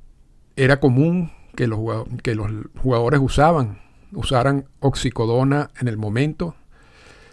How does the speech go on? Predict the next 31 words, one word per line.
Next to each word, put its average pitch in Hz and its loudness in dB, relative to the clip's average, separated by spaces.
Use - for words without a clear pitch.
Estamos 123 0
hablando 123 2
de 117 4
la 107 -2
temporada 110 -2
del 110 -4
dos 107 -6
mil 123 -8
diecinueve. 123 -6
Y 123 -4
Mark 110 -4
Harvey 110 -2
dijo, 110 -8
"Sí, - -6
sí 120 2
era 107 -2
común". 95 -6
El, 139 6
el 143 6
otro, 196 6
por 147 2
supuesto, 143 0
es 127 -2
que 147 -4
mientras, 127 -2
eh, 110 -6
mientras 113 -8
se - -6
desarrolla 120 0
el 151 2
juicio, 135 0